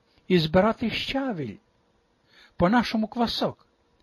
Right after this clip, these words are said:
Це такі кисленькі листочки, ростуть по межах, по сіножитях і в польовій траві,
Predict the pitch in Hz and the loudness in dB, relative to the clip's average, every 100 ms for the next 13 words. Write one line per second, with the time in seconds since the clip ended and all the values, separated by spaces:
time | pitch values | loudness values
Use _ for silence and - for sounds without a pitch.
0 | _ _ - - - - 175 202 277 - | _ _ -20 -20 -4 0 0 0 -2 -2
1 | 208 - 269 233 180 190 180 - 247 214 | -2 0 0 0 0 0 0 -2 0 0
2 | - - 104 - _ - - 180 214 - | -2 -10 -12 -12 _ -18 2 2 2 0
3 | 240 - 214 190 220 202 190 175 - _ | -4 0 -2 2 2 0 -2 -8 -14 _
4 | - - 214 - - 196 233 196 220 196 | -20 -4 -2 0 0 2 2 0 -2 -4
5 | 180 - _ _ _ _ _ - 185 190 | -4 -6 _ _ _ _ _ 0 2 4
6 | 185 202 262 233 262 240 143 | 6 6 2 0 0 -2 -4